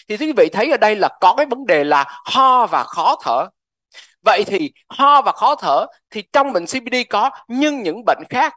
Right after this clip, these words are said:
cũng phải có nữa, quý vị. Và cái thông điệp đầu tiên mà chúng tôi xin truyền tải lại là quý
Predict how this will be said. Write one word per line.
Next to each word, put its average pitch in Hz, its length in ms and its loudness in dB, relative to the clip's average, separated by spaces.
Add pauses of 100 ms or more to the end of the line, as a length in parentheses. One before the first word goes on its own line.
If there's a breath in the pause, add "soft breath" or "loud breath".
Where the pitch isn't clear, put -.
(120)
cũng 170 320 0
phải 208 300 -4 (140)
có 226 380 4
nữa, 147 140 -6
quý 240 100 -8
vị. 170 260 -4 (680)
Và 151 160 0
cái 240 160 -6
thông 269 300 -4
điệp 165 180 -4 (100)
đầu 165 300 -2
tiên 254 300 -4 (140)
mà 127 100 -8
chúng 196 180 -14
tôi 214 120 -4
xin 190 240 -12
truyền 139 280 -6
tải 160 240 -2
lại 131 280 -2
là 135 240 -2 (400 loud breath)
quý 311 320 2